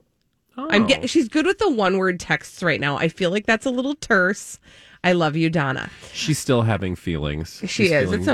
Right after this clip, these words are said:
Speaker 1: okay.
Speaker 2: you know, attacked. It's fine.
Speaker 1: Okay. So here's the question that we're encountering this hour on the Colleen and Bradley Show. Okay. What are the movies that you have rewatched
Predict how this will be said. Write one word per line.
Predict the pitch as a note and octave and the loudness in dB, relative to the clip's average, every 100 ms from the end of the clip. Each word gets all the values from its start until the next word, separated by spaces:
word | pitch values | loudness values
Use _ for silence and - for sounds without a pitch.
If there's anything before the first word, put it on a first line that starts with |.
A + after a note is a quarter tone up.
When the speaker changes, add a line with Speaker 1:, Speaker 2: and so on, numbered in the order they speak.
| - | -2
Speaker 1:
okay. | G#2+ | -4
Speaker 2:
you | F2+ | -2
know, | D2 | -2
attacked. | D#2 - D2+ C#2+ - | -4 -4 -4 -6 -10
It's | - - | -16 -14
fine. | - D2 - | -14 -12 0
Speaker 1:
Okay. | G#3+ A3+ F3+ - _ - | 2 2 -2 -6 _ -16
So | - A3 E3+ | -2 -2 0
here's | - A#3+ | -2 -2
the | - | -2
question | - F3 - F3 | -2 -2 0 0
that | E3 | 0
we're | D#3+ D#3 | 0 -2
encountering | - - E3+ C#3+ - C#3 C3 E3+ | -2 -4 -2 -2 -2 -2 -4 -6
this | D#3+ C#3+ - - | -4 -4 -4 -4
hour | C3+ F#2+ C3 - | -2 -2 -6 -4
on | F3 | -2
the | D3 | 0
Colleen | - C#3 C#3 | 0 -2 0
and | D#3 | 2
Bradley | G3 A#3 | 2 2
Show. | G#3 D#3 | 0 -2
Okay. | - - - - - _ _ _ _ _ _ _ | 0 -2 -2 -6 -20 _ _ _ _ _ _ _
What | G3+ F#3+ D#4 - - | -2 2 2 0 0
are | F#4+ G4+ | 0 0
the | G4 F#4 | 0 2
movies | B3 A3+ F#3+ F3 E3 | 4 2 0 0 0
that | - G3 | 0 0
you | G3 F3+ | 0 0
have | F#3+ F3 | 2 2
rewatched | E3+ E3 G3 A#3 B3+ G#3+ E3 D#2+ - - - | 0 -2 0 2 2 2 0 -2 -6 -12 -14